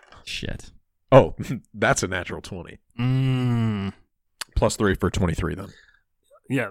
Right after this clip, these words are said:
Speaker 3: you pass with ease, but you feel like you're, you know, when you're gazing upon it, you're getting these tingles.
Speaker 2: Does, do I get a little hard?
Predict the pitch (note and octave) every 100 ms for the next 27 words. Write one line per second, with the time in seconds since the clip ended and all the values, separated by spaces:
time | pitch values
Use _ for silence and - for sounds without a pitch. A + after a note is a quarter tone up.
0 | A#2 B2+ C#3+ C3 C#3+ B2+ B2 _ _ -
1 | - C3+ - B2 - C3+ B2 A2 G#2+ C3
2 | C#3 C3+ B2+ - C#3+ C3 B2 A#2+ B2+ D#3
3 | F#3 C3+ A#2+ A2+ - C#3+ A#2+ B2 C#4+ A3+
4 | - B2 G#2 G2 A#2 - _ _ _ _
5 | _ - D3 B2 B2 A2+ A#2+ A2 A2+ -
6 | _ _ - - - C#3+ A#2+ A2 A2+ G2+
7 | - A2 G#2 G#2+ D#3+ F#3+ D3 A#2+ A2 G#2
8 | A#2 A#2 A2 A2 A2 - - B2+ A2+ G#2
9 | B2 F#3 - _ - G2 - A2 G#2 G#2
10 | G#2 F#2 F2 F#2